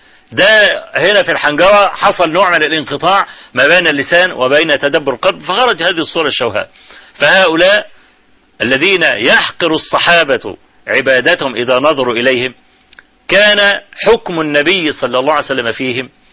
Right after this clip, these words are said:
"لئن أدركتهم لأقتلنهم قتل عاد". القصة إذن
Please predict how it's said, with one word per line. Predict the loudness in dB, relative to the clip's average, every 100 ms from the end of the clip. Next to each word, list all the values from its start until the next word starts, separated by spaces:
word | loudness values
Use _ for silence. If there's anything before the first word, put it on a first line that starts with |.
| -20 -4
"لئن | 0 0 0
أدركتهم | -2 0 0 0 2 4 2 0 -12 _ _ -6
لأقتلنهم | -2 -2 -2 -4 -2 0 0 0 -4 -4
قتل | -6 -4 -2
عاد". | -4 -6
القصة | -6 -6 -4 -2
إذن | 0 0 -2